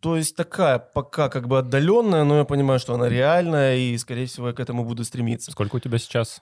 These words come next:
Speaker 2: на данный момент? Во скольких ты побывал?
Speaker 1: Сорок плюс четыре непризнанные,
Speaker 2: А,
Speaker 1: как мы
Speaker 2: сорок четыре.
Speaker 1: говорили.
Speaker 2: А всего их двести?
Speaker 1: Двести где-то,
Speaker 2: Ну,
Speaker 1: да.
Speaker 2: около двухсот.
Speaker 1: То есть это серьёзно. Но, э, вот у меня из планов на эту зиму было,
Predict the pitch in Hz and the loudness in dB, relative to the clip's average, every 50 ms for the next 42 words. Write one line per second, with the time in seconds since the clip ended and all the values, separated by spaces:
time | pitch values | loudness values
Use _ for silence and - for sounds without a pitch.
0 | _ - 98 98 95 98 95 95 95 95 92 90 90 - _ 98 92 - - - | _ -4 -4 -2 -2 -2 -2 -2 -2 -4 -4 -6 -8 -10 _ -8 -8 -6 -4 -6
1 | 92 - - 92 - - - 90 87 82 87 80 78 80 78 80 - - - - | -6 -6 -10 -12 -14 -12 -12 -10 -6 -4 -4 -4 -4 -4 -6 -8 -8 -8 -6 -4
2 | - 196 208 233 226 190 - - 160 151 160 156 - - - - 156 147 139 139 | -2 -2 0 0 0 -2 -4 -8 -8 -8 -8 -6 -6 -8 -6 -6 -6 -4 -4 -4
3 | 131 - 117 113 92 90 78 - - 101 95 95 90 - 113 107 113 90 87 85 | -4 -4 -4 -4 -2 -4 -4 -4 -4 -2 -2 -2 -4 -6 -10 -8 -6 -6 -4 -4
4 | 92 110 98 - - - 101 104 107 101 92 92 92 92 104 110 123 117 123 135 | -4 -4 -4 -4 -4 -2 0 0 0 0 -2 -4 -2 -2 -2 0 0 0 0 0
5 | 139 92 90 90 117 117 110 113 110 110 92 92 92 92 92 92 90 - 92 87 | 0 -2 -2 -6 -8 -10 -8 -10 -10 -8 -8 -8 -6 -6 -6 -6 -6 -6 -6 -6
6 | 87 87 82 - - - - - - _ _ - 127 127 123 - - - 131 - | -6 -8 -12 -12 -14 -16 -16 -18 -20 _ _ -10 -10 -10 -10 -10 -14 -16 -16 -14
7 | 127 - - 135 135 123 120 117 - - - - - 151 123 135 175 196 202 214 | -14 -12 -12 -8 -8 -8 -8 -10 -12 -18 -20 -20 -16 -6 -2 2 4 4 4 4
8 | 214 185 - 143 139 135 147 175 - 185 190 185 185 175 160 151 156 - 175 170 | 4 2 0 -2 -2 -2 -4 -4 -4 -4 -2 0 0 0 0 -2 -4 -4 -2 -2
9 | 160 156 147 - 151 147 147 156 156 143 - 151 151 151 165 147 131 120 117 117 | -2 -2 -4 -4 -4 -4 -4 -4 -4 -6 -6 -8 -8 -6 -4 -4 -4 -4 -4 -6
10 | 113 117 117 - | -6 -6 -8 -10